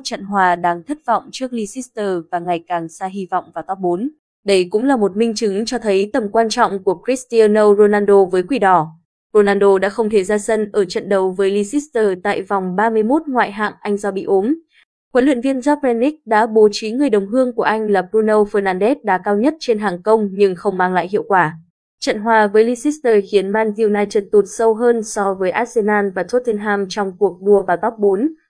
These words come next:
Ngoài ra, nó cũng cho thấy sự phụ thuộc của Mu và siêu sao Ronaldo. Theo Daily Star, Man United vẫn chưa thể thắng một trận đấu nào ở Premier League mà Ronaldo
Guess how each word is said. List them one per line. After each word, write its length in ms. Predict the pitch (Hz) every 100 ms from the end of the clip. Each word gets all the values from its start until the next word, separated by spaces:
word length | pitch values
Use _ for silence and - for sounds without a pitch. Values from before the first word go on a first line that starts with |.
| -
Ngoài 200 | 202 165
ra, 340 | 180 202 180 _ _ _ _
nó 260 | 214 202 214 214
cũng 260 | 233 294
cho 140 | 302 254
thấy 200 | 220 196
sự 180 | - 233
phụ 140 | 220 202
thuộc 200 | 208 185
của 100 | 185
Mu 280 | 180 208 214
và 140 | 202
siêu 220 | 175 - 214
sao 300 | 214 208 202
Ronaldo. 480 | 196 190 190 190 170 _ _ _ -
Theo 200 | 202 190
Daily 240 | 196 196
Star, 320 | 190 214 208 185 - _
Man 220 | 262 262 247
United 480 | 262 254 247 240 208 -
vẫn 180 | 208 247
chưa 160 | - 240
thể 180 | 208 180
thắng 280 | 196 208 262
một 140 | 247
trận 200 | 220 220
đấu 120 | 202
nào 340 | 202 240 226 196
ở 180 | - 196
Premier 380 | 220 208 208 196
League 200 | 220 294
mà 200 | 247 220 202
Ronaldo 500 | 214 214 214 214